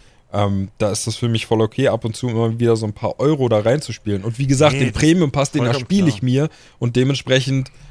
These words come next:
Speaker 1: brauche ich da wieder nichts investieren und deswegen habe ich mir immer mal wieder so Lootboxen gekauft.
Speaker 2: Hm.
Speaker 1: Ähm, aber seitdem die halt diesen Shop umgestellt haben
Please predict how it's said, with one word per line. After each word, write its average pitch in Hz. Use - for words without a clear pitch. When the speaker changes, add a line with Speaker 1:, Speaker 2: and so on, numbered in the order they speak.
Speaker 1:
brauche 139
ich 131
da 139
wieder 139
nichts 139
investieren 143
und 127
deswegen 131
habe 127
ich -
mir 123
immer 131
mal 123
wieder 120
so 113
Lootboxen 120
gekauft. 110
Speaker 2:
Hm. 127
Speaker 1:
Ähm, 123
aber 190
seitdem 170
die 147
halt 123
diesen 113
Shop -
umgestellt 107
haben 123